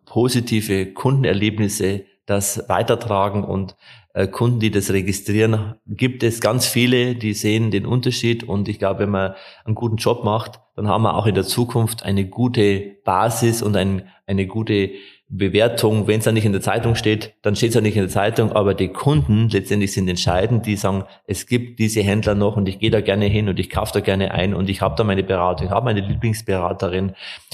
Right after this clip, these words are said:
Ich glaube, daran müssen wir uns halt dann mehr orientieren und uns selber da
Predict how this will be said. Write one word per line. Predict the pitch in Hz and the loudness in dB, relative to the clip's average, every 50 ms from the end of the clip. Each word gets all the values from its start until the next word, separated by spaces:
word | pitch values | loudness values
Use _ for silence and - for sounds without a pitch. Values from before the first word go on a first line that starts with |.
| - | -12
Ich | - 104 | -4 -2
glaube, | 104 101 98 - - 113 - | 0 0 0 -2 -8 -2 0
daran | - 101 98 107 107 107 104 104 - - - - _ | 2 2 4 2 2 0 -2 -2 -6 -12 -20 -12 _
müssen | - 110 110 - | -2 0 0 2
wir | 117 | 0
uns | 110 101 110 | 0 0 0
halt | 101 90 | 0 2
dann | 95 95 | 2 2
mehr | 98 98 95 - | 2 2 2 2
orientieren | 98 90 98 95 90 - 101 98 101 104 104 98 101 - _ _ _ _ _ | 0 0 0 -2 -2 0 0 0 2 0 0 -2 -4 -10 _ _ _ _ _
und | - 104 98 | -8 -4 -2
uns | 98 98 95 - | -2 -2 0 2
selber | - 98 104 107 92 90 90 87 - - - - _ _ | 2 4 4 4 4 2 0 -4 -8 -12 -16 -20 _ _
da | - 92 92 90 85 85 85 87 - - - | -4 -2 0 0 0 0 -2 -4 -10 -14 -20